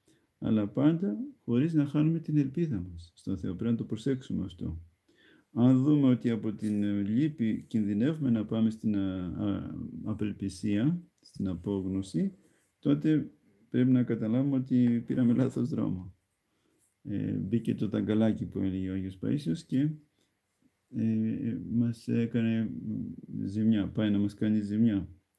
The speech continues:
να μας ρίξει στην άλλη λύπη που δεν έχει ελπίδα, στη δαιμονική λύπη.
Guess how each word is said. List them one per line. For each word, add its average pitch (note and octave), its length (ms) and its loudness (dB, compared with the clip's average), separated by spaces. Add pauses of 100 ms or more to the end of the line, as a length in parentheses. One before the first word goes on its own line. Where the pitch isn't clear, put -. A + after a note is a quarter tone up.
(360)
να G#2 140 -2
μας G2 200 2
ρίξει A#2+ 380 0
στην G#2 520 -4
άλλη B2+ 280 4
λύπη G2+ 600 -2 (720)
που A#2 120 -4
δεν A#2+ 160 4
έχει B2+ 200 4
ελπίδα, F2+ 520 -2 (120)
στη - 180 -10
δαιμονική G2 560 -2
λύπη. E2+ 360 -4